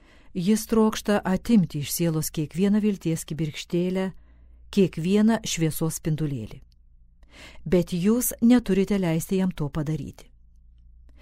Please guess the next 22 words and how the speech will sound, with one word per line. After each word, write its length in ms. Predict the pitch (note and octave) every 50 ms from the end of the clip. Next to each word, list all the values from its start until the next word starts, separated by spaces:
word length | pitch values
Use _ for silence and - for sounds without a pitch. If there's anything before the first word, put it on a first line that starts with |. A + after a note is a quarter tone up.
| - - - - - - -
Neklausykite 920 | F#3+ G3 F#3+ F3 F3 - E3+ D#3+ D3+ - - F3+ F3 - G3 - G3+ G3
gundytojo, 720 | F3+ G#3+ A#3+ G#3+ E3 C#3+ C#3 - - C#3+ B2+ B2 A2 G#2+ - -
bet 220 | D3+ F3 F3 E3+
sakykite: 720 | - F#3 E3 E3 - G#3+ - - B2+ - - - - - - - - - - - - - - - - - - - - - -
Jėzus 580 | G3 F3 D3+ G3 G#3+ A#3+ A#3 - C4 A#3+ - -
mirė, 420 | A#3+ B3 B3 B3 B3 A#3+ B3 A#3 - -
kad 200 | - B3+ A#3+ F#3+
aš 140 | G3 F3+ F3+
galėčiau 460 | F3+ G3 F3 D#3 D#3 - - E3+ D#3+
gyventi. 540 | C#3+ E3+ D#3 C#3 A#2+ - - - - - - - - - - - - - - - - - - - - - - -
Jis 320 | D#3+ D#3 E3 D#3 - -
myli 300 | E3+ E3 F#3 F#3 F#3 G#3
mane 440 | G3+ G#3 G#3+ G#3 G#3+ A3 A3 A3 A3 - - - - - - - - - - - -
ir 180 | A3+ A3+ A3+ B3
nenori, 400 | C4 C4 A3 F#3+ F3+ F#3 G3 G3+
kad 200 | - F#3+ E3+ F#3
aš 120 | F#3 F3+
žūčiau. 480 | E3 A3+ G#3 D3 - - D#3 - - - - - - - - - - - - - - - - - - - - - - - -
Aš 220 | G#3 A#3 A#3 -
turiu 320 | - - D4 C#4 C#4 C4+ -
užjaučiantį 800 | - A#3+ A3+ A3 A#3 A#3 A3+ A3 A3 A#3 A3+ A3 A3 A3 A#3 A3
dangiškąjį 640 | F#3 F3 E3+ E3+ E3 F#3 - - F#3+ F#3+ F#3+ G3